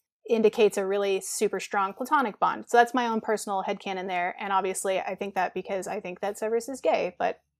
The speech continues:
people can have it, whatever headcanon they want, which is fine. That's mine. So he's passionate, right? He loves deeply. And he is not allowed to express that love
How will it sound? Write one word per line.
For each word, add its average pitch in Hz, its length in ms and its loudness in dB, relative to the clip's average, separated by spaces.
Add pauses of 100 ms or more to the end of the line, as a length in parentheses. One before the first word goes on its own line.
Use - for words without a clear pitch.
(140)
people 208 220 -2
can 202 160 -8
have 202 160 -4
it, 190 120 -4
whatever 196 220 -2
headcanon 190 500 -8
they 180 100 -6
want, 262 280 0 (240)
which 208 120 -4
is 202 60 -6
fine. 180 300 0
That's 220 240 6
mine. 196 280 -4 (260)
So 240 380 10 (260)
he's - 300 0 (140)
passionate, - 520 2 (360)
right? 196 280 -2 (420)
He 220 240 6
loves 220 520 6
deeply. 185 600 -6 (420)
And 202 420 0 (100)
he 220 600 0
is 214 240 6
not 226 280 8
allowed 220 300 8
to - 120 0
express 196 520 0
that 214 220 6
love 240 320 4